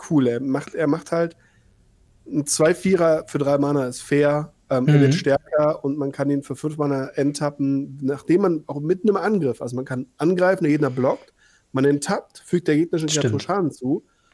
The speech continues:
Speaker 1: Und also es ist eine, man kann mega viel damit machen. Und,
Speaker 2: Nochmal im
Speaker 1: ähm,
Speaker 2: Combat
Speaker 1: das
Speaker 2: Stamp
Speaker 1: ist
Speaker 2: selber,
Speaker 1: ein bisschen,
Speaker 2: ja.
Speaker 1: ein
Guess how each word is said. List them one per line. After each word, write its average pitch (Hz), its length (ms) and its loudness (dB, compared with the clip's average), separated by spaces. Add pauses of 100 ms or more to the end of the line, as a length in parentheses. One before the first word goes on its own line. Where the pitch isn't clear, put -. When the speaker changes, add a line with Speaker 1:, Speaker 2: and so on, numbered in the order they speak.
(140)
Speaker 1:
Und 151 240 2
also 143 140 -2
es 143 60 -6
ist 143 60 -6
eine, 170 140 2
man 143 180 2
kann 156 220 0
mega 180 260 4
viel 175 200 0
damit 143 220 2
machen. 143 480 -2
Und, 123 240 -4
Speaker 2:
Nochmal 127 300 2
im 120 60 2
Speaker 1:
ähm, 117 40 -2
Speaker 2:
Combat 127 260 0
Speaker 1:
das - 120 0
Speaker 2:
Stamp 113 200 -2
Speaker 1:
ist - 80 0
Speaker 2:
selber, 117 340 0
Speaker 1:
ein 107 40 -2
bisschen, 113 100 -2
Speaker 2:
ja. 120 60 0
Speaker 1:
ein 120 160 -8